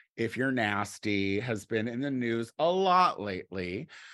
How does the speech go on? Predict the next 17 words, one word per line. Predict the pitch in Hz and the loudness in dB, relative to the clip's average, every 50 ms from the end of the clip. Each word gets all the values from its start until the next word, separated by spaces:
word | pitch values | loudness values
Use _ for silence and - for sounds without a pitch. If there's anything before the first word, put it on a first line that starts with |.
| - - - _ - | -20 -20 -20 _ -6
Um, | 104 104 107 104 101 101 101 101 98 98 98 101 101 101 | -4 -2 -2 0 0 0 0 0 0 0 -2 -2 -2 -4
uh, | 101 104 107 104 107 107 104 | -4 -4 -4 -4 -4 -4 -4
this | 98 123 123 - - | -4 -4 -4 0 0
is | 135 117 117 117 113 - | 2 2 2 0 -2 -6
the, | - 117 110 107 107 104 104 101 98 | -6 -6 -6 -4 -4 -4 -2 -2 -2
uh, | 98 95 95 95 95 92 | -2 -2 -2 -4 -6 -8
professional | - - 123 110 - - 127 123 120 - - - 135 131 117 117 117 113 113 117 113 110 - | -8 -10 -10 -10 -4 0 2 2 2 0 -2 -4 -2 -2 0 0 0 0 0 0 -2 -2 -4
liar, | - 110 110 113 113 117 117 120 127 127 120 107 92 90 87 87 92 95 110 143 196 233 - - - - - _ - | -2 0 2 4 4 6 6 6 6 6 4 4 2 0 0 0 0 2 2 2 2 0 -4 -8 -16 -20 -20 _ 0
habitual | - 143 127 117 151 160 156 - - 147 139 127 123 117 110 | 2 2 4 4 2 2 2 0 -2 0 2 4 4 4 2
liar | 104 95 87 85 92 92 92 92 101 110 | 2 0 0 0 0 0 0 0 -2 -2
that | 101 92 - | -2 -4 -4
was | 92 95 92 | -4 -6 -4
voted | 98 101 98 101 101 98 98 | -4 -2 0 0 0 0 0
into | 98 92 98 | -2 -4 -4
Congress, | 92 - 101 95 90 87 85 82 85 87 87 98 - - - - _ | -8 -6 -6 -6 -4 -4 -6 -6 -6 -6 -6 -6 -8 -10 -14 -14 _
um, | - 90 87 87 87 87 85 85 85 85 85 87 87 87 85 80 80 - - _ _ _ _ | -6 -4 -4 -4 -4 -6 -6 -8 -8 -8 -8 -8 -8 -8 -8 -10 -10 -12 -14 _ _ _ _
uh, | - 95 90 90 87 87 82 73 69 60 53 50 50 | -6 -4 -4 -4 -4 -6 -6 -6 -6 -6 -8 -8 -10